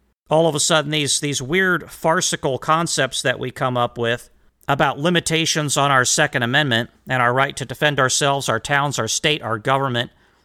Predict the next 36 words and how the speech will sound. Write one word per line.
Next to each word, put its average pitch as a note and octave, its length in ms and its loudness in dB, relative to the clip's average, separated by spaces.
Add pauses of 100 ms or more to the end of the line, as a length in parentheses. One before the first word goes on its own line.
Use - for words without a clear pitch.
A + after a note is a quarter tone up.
(300)
they F3+ 200 2
set G#3+ 260 2
sail G3+ 300 2
for F#3+ 160 2
the D#3 80 0
farthest G3 460 2
reaches F3+ 360 0
of F#3 80 4
the D#3+ 80 2
world F#3+ 420 2
and C#3 280 0
never G3+ 180 2
to F#3+ 80 -2
be F#3 80 -2
seen F#3 260 0
or D#3+ 100 2
heard E3+ 200 0
from E3 160 2
again. C#3 280 -2 (440)
And C3 240 0
things F#3 300 0
get - 180 -2
very F#3+ 300 4
practical F#3 680 0
really D3 300 0
fast. - 460 -2 (380)
And D3 280 2
a C#3+ 40 4
lot F3+ 220 4
of F#3+ 100 0
people F3 260 0
get E3 180 -2
killed F3 260 0
in C3+ 120 2
this B2+ 180 -2
battle. A#2 440 0